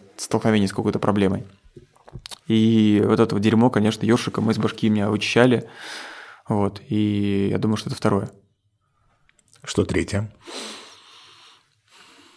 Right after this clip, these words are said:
Speaker 2: Всегда есть третье.
Speaker 1: Да. Я дум-, я думаю, что третий — это когда я переоделся.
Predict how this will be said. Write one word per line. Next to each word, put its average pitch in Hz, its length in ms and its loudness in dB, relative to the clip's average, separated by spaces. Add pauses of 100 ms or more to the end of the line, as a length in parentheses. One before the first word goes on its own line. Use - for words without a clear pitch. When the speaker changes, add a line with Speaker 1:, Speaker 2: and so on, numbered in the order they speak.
(760)
Speaker 2:
Всегда 101 340 6
есть 80 220 0
третье. 76 400 -4
Speaker 1:
Да. 107 400 -2 (1600)
Я - 100 0
дум-, 120 280 2 (100)
я 117 180 2
думаю, 123 180 4
что 123 100 0
третий — 127 280 4
это - 80 -4
когда 110 180 2
я 98 40 2
переоделся. 104 440 2